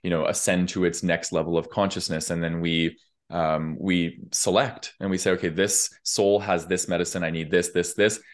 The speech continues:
And then we go through the little toolbox, the spiritual toolbox. "Okay, I'm gonna need this,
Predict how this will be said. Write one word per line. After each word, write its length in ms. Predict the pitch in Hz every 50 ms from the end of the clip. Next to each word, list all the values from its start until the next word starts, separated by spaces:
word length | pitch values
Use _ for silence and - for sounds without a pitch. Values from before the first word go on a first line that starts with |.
| -
And 80 | - 92
then 100 | 90 90
we 120 | 90 87
go 160 | 85 95 92 95
through 180 | 92 - 95 87
the 60 | 87
little 220 | 87 92 85 80
toolbox, 640 | - - - 131 127 113 113 110 107 107 107 - -
the 80 | 95 92
spiritual 380 | - - 98 90 - - 87 -
toolbox. 440 | - 107 101 104 101 98 98 -
"Okay, 180 | 92 90 - 92
I'm 80 | 90 90
gonna 140 | 87 85
need 280 | 87 85 82 82 82 82
this, 340 | 117 120 120 120 - -